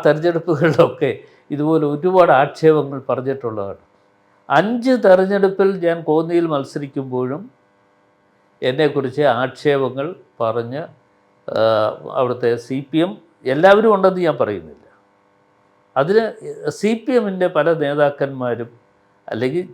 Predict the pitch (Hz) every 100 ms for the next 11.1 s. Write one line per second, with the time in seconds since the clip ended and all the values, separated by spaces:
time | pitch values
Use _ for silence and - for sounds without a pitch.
0 | - - 196 208 254 285 220 147 135 135
1 | - 120 113 107 101 113 165 170 _ -
2 | 127 156 190 - _ _ _ _ _ -
3 | 123 117 110 - - _ 123 113 113 104
4 | 104 104 104 104 - 127 131 151 147 127
5 | 127 123 117 107 143 254 - _ _ _
6 | _ 233 226 190 190 196 180 170 160 151
7 | 127 120 110 95 113 160 190 175 175 160
8 | 180 165 165 139 131 - 180 120 123 139
9 | 123 123 117 123 117 127 110 104 98 95
10 | - _ _ _ 110 104 113 110 98 92